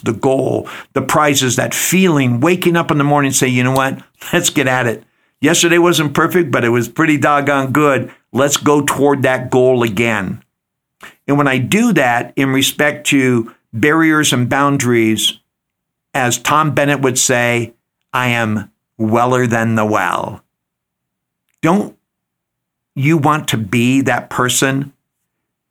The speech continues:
that regardless of how much better we can be tomorrow, tomorrow isn't here.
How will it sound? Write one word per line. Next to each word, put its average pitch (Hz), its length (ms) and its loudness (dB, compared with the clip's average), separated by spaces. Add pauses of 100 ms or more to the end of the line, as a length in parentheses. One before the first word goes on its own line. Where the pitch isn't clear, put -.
(580)
that 135 240 0
regardless 180 640 2
of 269 160 0
how 156 760 0 (240)
much 147 360 -2
better 156 220 2
we 143 180 2
can 139 240 -2
be 139 160 2
tomorrow, 127 840 0 (240)
tomorrow 165 520 2
isn't 143 380 0
here. 120 640 0